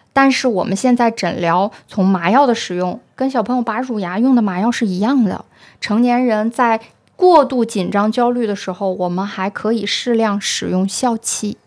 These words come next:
啊，这个可以让我们在晕晕乎乎，就像你喝了二两的状态下，我们就把牙看完了。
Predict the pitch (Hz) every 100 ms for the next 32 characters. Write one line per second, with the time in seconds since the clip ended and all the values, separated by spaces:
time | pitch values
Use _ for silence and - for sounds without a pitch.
0 | _ _ - 233 240 220 208 208 247 226
1 | 226 233 220 220 196 180 185 202 196 -
2 | - - 349 330 285 254 247 233 - 226
3 | 233 226 233 214 185 - 247 247 240 233
4 | 214 185 180 180 208 190 196 185 202 175
5 | - - - - 196 185 185 185 180 156
6 | - - - 202 180 - - 185